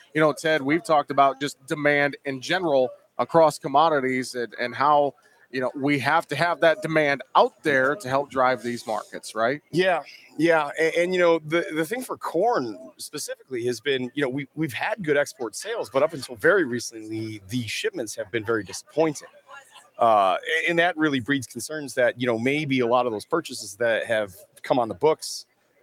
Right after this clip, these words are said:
Speaker 2: more recently could eventually get canceled if that safrinha corn crop is good. Maybe they're hedges against that crop.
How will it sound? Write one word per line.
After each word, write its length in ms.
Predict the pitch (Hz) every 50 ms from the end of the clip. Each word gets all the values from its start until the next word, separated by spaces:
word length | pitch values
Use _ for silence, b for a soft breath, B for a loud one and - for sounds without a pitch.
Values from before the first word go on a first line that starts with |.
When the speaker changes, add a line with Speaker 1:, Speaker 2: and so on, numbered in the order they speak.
| _ -
Speaker 2:
more 260 | 127 139 131 117 107
recently 640 | 117 117 104 - - 117 104 101 101 101 98 95 - _ _ _ _ _ _ _ _ _ _ -
could 140 | - 226 175
eventually 320 | 160 175 - - 143 120
get 120 | 113 -
canceled 520 | - - 185 208 220 214 - - 143 123 -
if 160 | 131 123 -
that 260 | - 123 120 113 -
safrinha 580 | - - - 120 - - 131 127 120 117 107 - _ - - - - - - - - _ -
corn 240 | - 151 139 127
crop 240 | - 123 113 104 -
is 100 | 104 92
good. 300 | 87 - 156 135 104 - b b b b 131
Maybe 160 | 143 135 135
they're 160 | 120 117 101
hedges 420 | - - 143 143 127 120 113 104
against 300 | 110 95 113 107 - -
that 160 | 110 98 82 -
crop. 280 | - 139 120 82 -